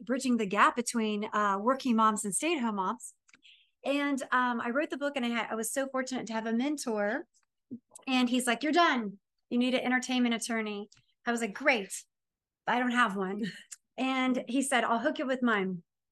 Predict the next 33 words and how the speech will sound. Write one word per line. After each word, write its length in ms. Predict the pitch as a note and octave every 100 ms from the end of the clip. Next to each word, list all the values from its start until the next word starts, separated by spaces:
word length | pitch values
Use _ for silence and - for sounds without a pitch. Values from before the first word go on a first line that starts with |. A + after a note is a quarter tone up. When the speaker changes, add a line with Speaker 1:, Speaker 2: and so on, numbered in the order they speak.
| _ _ _
Speaker 1:
So 180 | - B3
I 100 | B3
have 120 | E4+
a 40 | F#4+
sales 240 | D4+ C#4+
background 400 | C#4+ A#3+ A3 G#3+
in 80 | G#3
staffing. 640 | G#3 B3+ D4+ - G#3+ G#3
I 60 | F#3+
was 100 | G#3+
in 60 |
staffing 360 | G#3+ A#3 A3+ A3+
for 140 | A#3
fifteen 400 | A3 A#3 A#3+ A3+
years 340 | G#3+ G#3 G#3 G3+
and 100 | G#3
ended 220 | G#3 G#3+
up 140 | G#3 G#3+
at 80 | G#3
a, 100 | G#3
one 180 | G#3+ A3
of 60 | G#3+
the 80 | G3
biggest 340 | G#3+ G#3+ G#3+
staffing 320 | - G#3 G#3+
firms 240 | G#3 G#3 G#3
in 60 |
the 100 | G#3
world 240 | G3+ G#3 G3+
as 100 | G#3+
a 60 |
corporate 320 | - A#3+ A#3
trainer. 400 | - G#3+ G#3 D4+